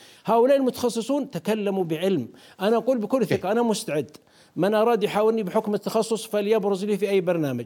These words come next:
Speaker 1: وأثبت له
Speaker 2: واضح.
Speaker 1: أن كلامه في نقد البخاري خطأ، وأن الصحة مع البخاري، ومستعد في أي قناة وفي أي مكان وزمان.
Speaker 2: أه، تراجعك واعتذارك، أه،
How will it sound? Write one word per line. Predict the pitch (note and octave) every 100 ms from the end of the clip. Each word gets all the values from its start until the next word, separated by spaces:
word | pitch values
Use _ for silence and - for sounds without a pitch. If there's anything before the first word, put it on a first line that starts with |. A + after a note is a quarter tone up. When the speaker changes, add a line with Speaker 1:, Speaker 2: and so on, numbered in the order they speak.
| F3
Speaker 1:
وأثبت | G#3+ A3 F#3 G3+
له | G#3
Speaker 2:
واضح. | C3+ - - - -
Speaker 1:
أن | F3 G3+
كلامه | G3+ A3 A3+ A3
في | F#3 A3
نقد | A3+ A3+ D#3+ - F3+
البخاري | F#3 F#3+ G3 A3 E3+
خطأ، | D3+ A3 A3+
وأن | G#3+ G#3 G#3+
الصحة | G3+ - F#3+ G3+
مع | F#3+
البخاري، | F#3+ F3+ G#3 A3 A#3+ A3+ - - -
ومستعد | G#3 A#3+ - A3+
في | F#3 A3
أي | A#3+
قناة | A3+ G#3 A#3+
وفي | A3+ G3 A3
أي | A3 G#3
مكان | F#3 A3 A3
وزمان. | D#3+ D3 A2+ G2+ - - - - _ _ _ -
Speaker 2:
أه، | D#3 D#3+
تراجعك | E3 E3+ F#3+ C#4+ A3 F#3 D#3+
واعتذارك، | D3 C3 C3 C3 D#3 D#3 C#3 - C3+
أه، | G#2+ G#2 G2+ G#2 F#2+